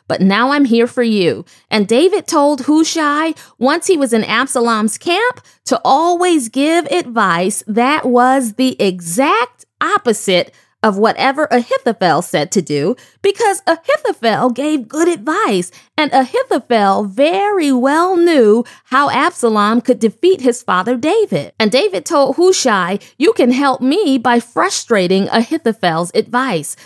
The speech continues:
So Hushai agreed and implemented the plan, and it worked.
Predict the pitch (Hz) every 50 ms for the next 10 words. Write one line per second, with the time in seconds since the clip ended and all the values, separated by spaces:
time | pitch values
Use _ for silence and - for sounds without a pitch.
0 | - _ _ - - 240 233 220 240 285 294 - - 277 254 262 285 302 277 202
1 | 208 202 214 226 233 240 240 247 226 202 160 143 - 233 240 247 - 262 247 240
2 | 240 247 247 - - 247 254 - 226 220 214 208 214 214 220 226 - 170 175 202
3 | 247 285 - 285 262 254 247 254 262 294 - - -